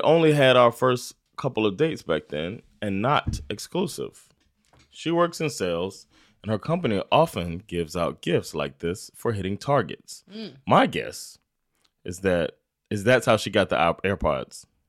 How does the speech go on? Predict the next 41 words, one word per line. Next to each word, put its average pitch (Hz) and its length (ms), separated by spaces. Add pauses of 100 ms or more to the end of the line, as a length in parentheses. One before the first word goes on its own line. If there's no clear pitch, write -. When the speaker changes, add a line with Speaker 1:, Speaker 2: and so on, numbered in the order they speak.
(760)
Speaker 1:
Because 151 300
she's 147 100
already 143 440
had 151 320
a 127 40
pair, 90 380
I 101 80
feel 104 220
like 95 160
she - 160
saved 120 440
it 87 280
and 92 100
decided 98 520
to 113 120
re-gift 113 540
them 90 160
to - 100
me. 85 280 (600)
Not 143 380
my 143 120
bro 117 300
anymore. 85 540
Just 120 160
wanted 131 240
to 120 80
let 131 160
everybody 131 340
know 101 480
I 95 60
no 107 160
longer 107 340
like 92 220
this 82 160
guy. 76 240 (160)
Speaker 2:
Uh-huh, 208 300
okay. 185 280 (300)
Speaker 1:
So 147 160
here's 180 220
the 151 60
thing. 98 360